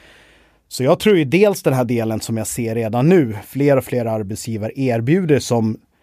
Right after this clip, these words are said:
vad ska man säga, när man tränar fler klienter, small group eller team training, alla Barry's eller vad vi nu vill kalla det för någonting. De delarna som en del i medlemskapet, eh, upplever jag växer där ute.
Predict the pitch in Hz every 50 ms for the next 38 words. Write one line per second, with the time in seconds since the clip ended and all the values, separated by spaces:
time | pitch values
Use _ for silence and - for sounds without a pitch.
0 | _ _ _ _ _ _ _ _ _ _ _ _ _ _ _ _ - - - -
1 | - 117 - 107 107 113 117 120 117 - 139 135 131 131 127 - - 143 139 135
2 | - - 135 143 165 185 165 131 - - 92 90 - - - - 107 98 101 104
3 | 98 90 85 85 - 87 90 90 87 - - - 92 92 - - - 120 113 113
4 | 104 104 - - - 104 98 95 92 92 92 92 95 - - _ _ _ - 123
5 | 117 110 104 98 95 104 107 98 98 101 95 92 - - - - - 110 104 101
6 | 107 107 101 107 104 104 101 101 104 - - 123 123 123 127 131 127 - - 113
7 | 107 104 101 - 110 104 101 104 - 233 240 147 113 104 110 - _ - 165 165
8 | 170 175 175 160 143 120 160 147 127 113 110 113 110 113 110 - - 113 110 110
9 | 104 110 107 104 110 110 110 127 135 131 123 123 131 127 - - 185 196 151 -
10 | - 110 113 - _ - - 226 240 - _ 127 123 120 120 117 113 113 113 110
11 | 110 110 110 107 - _ _ _ _ _ _ - - - _ _ _ _ _ -
12 | 143 - - 123 120 110 123 120 120 113 110 117 190 - - - - - - 131
13 | 101 107 101 92 87 90 - 104 117